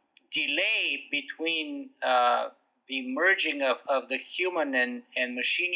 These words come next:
intelligence will be minimized to almost zero. So it will almost spontaneously or instantaneously be happening. And,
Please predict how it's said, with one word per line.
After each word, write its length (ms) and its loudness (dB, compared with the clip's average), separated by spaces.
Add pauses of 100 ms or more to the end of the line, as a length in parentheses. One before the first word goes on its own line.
intelligence 640 0
will 220 -4
be 140 0
minimized 680 0
to 80 -2
almost 560 -2
zero. 380 0
So 320 0
it 180 -6
will 120 -8 (240)
almost 400 -2
spontaneously 1120 -2
or 140 0
instantaneously 1080 -6
be 180 -4
happening. 460 -2 (720)
And, 100 2